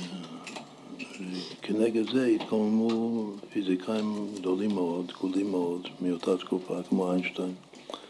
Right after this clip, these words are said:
שאומר שלא יכול להיות שהשם לא משחק, אה, דייס.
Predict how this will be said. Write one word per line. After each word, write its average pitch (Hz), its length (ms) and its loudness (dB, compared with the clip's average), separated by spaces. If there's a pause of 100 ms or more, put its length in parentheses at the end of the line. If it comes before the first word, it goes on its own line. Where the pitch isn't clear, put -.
(400)
שאומר 92 280 -4
שלא 98 240 6
יכול 90 300 2
להיות 82 280 0
שהשם 90 460 -4
לא 90 60 0
משחק, - 600 -4
אה, 90 60 0 (1080)
דייס. - 460 2